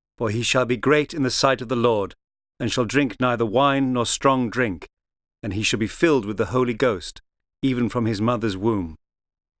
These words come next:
And many of the children of Israel shall he turn to the Lord their God. And he shall go before him in the spirit and power of Elias, to turn the hearts of the fathers to the children,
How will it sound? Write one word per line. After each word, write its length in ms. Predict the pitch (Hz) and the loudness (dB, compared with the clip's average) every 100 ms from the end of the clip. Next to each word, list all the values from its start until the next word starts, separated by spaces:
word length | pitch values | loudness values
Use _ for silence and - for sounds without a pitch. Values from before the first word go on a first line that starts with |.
| _ _ _ - | _ _ _ -2
And 140 | 123 | 0
many 180 | 160 175 | 2 2
of 60 | |
the 80 | 151 | 2
children 340 | 151 180 160 151 | 0 2 4 2
of 80 | |
Israel 440 | 143 143 131 127 117 | 2 2 4 4 2
shall 180 | 139 117 | 0 -2
he 100 | 123 | -2
turn 320 | - 139 127 | 0 2 2
to 40 | 110 | 0
the 80 | |
Lord 360 | 110 110 113 104 | 0 2 2 0
their 120 | 113 | -2
God. 420 | 90 120 104 82 - _ _ _ _ _ _ _ _ | 0 0 0 -2 -14 _ _ _ _ _ _ _ _
And 120 | 117 | -4
he 80 | 117 | -2
shall 160 | 117 131 | 0 0
go 200 | 170 190 | 2 2
before 420 | 170 - 165 147 | 0 0 2 2
him 140 | 143 | 2
in 80 | 135 | 0
the 80 | 127 | 0
spirit 460 | - - 147 143 | -2 0 0 0
and 180 | 139 120 | -2 -4
power 320 | - 143 143 | 0 2 4
of 200 | 135 123 | 4 0
Elias, 600 | 123 123 123 107 92 - - _ _ _ - | -2 2 2 0 -4 -10 -12 _ _ _ -12
to 80 | 120 | -4
turn 320 | - 156 156 | 2 4 4
the 180 | 143 135 | 0 2
hearts 260 | 151 143 147 | 2 2 -2
of 80 | |
the 80 | 127 | -6
fathers 440 | - 143 135 131 127 | 2 2 4 0 -6
to 100 | 127 | -6
the 80 | 131 | -6
children, 480 | - 135 107 101 | 0 0 0 -2